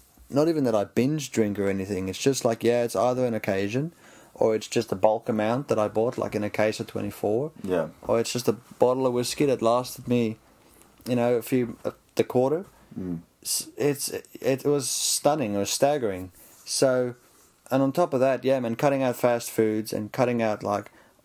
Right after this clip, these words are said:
Speaker 1: unhealthy habits, cutting out sugar, yeah, smoking, some smoking, drinking, like, I
Speaker 2: Yeah.
Speaker 1: just, I'd be counterproductive. You know, I'm spending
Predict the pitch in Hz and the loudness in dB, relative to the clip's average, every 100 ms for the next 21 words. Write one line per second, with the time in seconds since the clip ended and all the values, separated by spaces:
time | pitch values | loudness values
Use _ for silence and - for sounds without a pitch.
0 | _ _ _ 113 117 113 113 - 104 113 | _ _ _ 0 2 2 2 0 2 2
1 | 135 135 - 110 110 101 - - 139 135 | 2 -2 -2 0 0 0 -2 0 2 2
2 | 135 131 _ _ _ - 127 123 - 127 | -2 -6 _ _ _ -2 0 2 0 0
3 | 123 117 120 123 113 110 - - 120 123 | 2 0 -2 -2 -4 -6 -6 0 0 0
4 | 120 120 120 127 120 107 - 120 - 131 | -2 0 0 -2 -2 -4 -2 -2 -2 -4
5 | - - _ _ _ _ _ _ - - | -6 -12 _ _ _ _ _ _ -16 -16
6 | _ _ - - 117 120 117 120 127 123 | _ _ -12 -4 -2 -2 0 2 2 0
7 | 104 110 101 117 - - 107 110 117 - | -2 -2 -6 -8 -12 -8 -2 0 -2 -2
8 | 113 110 107 98 | -2 0 -2 -6